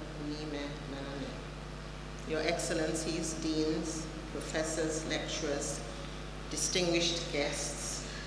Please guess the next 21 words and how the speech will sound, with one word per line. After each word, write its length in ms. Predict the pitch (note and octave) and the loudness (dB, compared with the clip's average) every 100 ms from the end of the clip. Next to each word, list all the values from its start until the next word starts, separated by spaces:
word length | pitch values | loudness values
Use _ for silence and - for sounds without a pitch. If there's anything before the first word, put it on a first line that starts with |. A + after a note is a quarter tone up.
| - - - - | -6 -6 -6 0
fellow 320 | F#3+ E3 D#3+ | 4 6 6
alumni, 480 | C#3+ D3+ D3+ D3+ C#3+ D3+ - - - | 6 4 4 4 2 2 -2 -6 -4
prospective 680 | D#3+ - - E3 D#3 - C3+ | -2 0 2 2 2 0 2
alumni, 560 | C3+ C#3 C#3+ C#3 C#3 C3+ - - - - - - | 2 2 2 2 2 0 -2 -4 -6 -6 -6 -4
friends, 640 | - D#3+ D#3 D#3 D#3 - - - C#3+ | 2 4 4 2 0 -2 -2 -4 0
ladies 420 | D3 C#3+ D3 - - | 2 2 0 0 -2
and 80 | B2+ B2+ - | -2 -2 -2
gentlemen. 480 | D3+ C3+ - B2 G#2+ - - - - - - - - - - - - - - - - - - - - - | 0 0 0 0 -2 -2 -4 -6 -6 -6 -6 -6 -6 -6 -6 -6 -6 -6 -6 -6 -6 -6 -6 -6 -6 2
In 120 | E3+ F3 | 4 10
doing 280 | G#3 G#3 | 10 12
these 460 | F3 F3 F#3 - - - | 10 8 8 4 2 4
things, 360 | E3 D#3+ D#3+ | 6 8 6
one 220 | D#3+ E3 E3+ | 6 6 6
always 420 | E3 E3 E3 D#3+ | 6 6 6 4
worries 560 | D#3 D3+ D3+ D#3+ - D#3+ | 6 6 8 6 6 4
that 160 | D3 | 2
ha-, 320 | D3+ C#3 C#3 C#3+ | 2 0 0 0
one 180 | D3 D3+ | 2 2
has 260 | C3+ C3 D3 | 0 2 2
not 260 | C#3+ - - - | 2 0 -2 -2
completely 600 | C#3+ - D#3+ D3 - | -2 0 0 0 0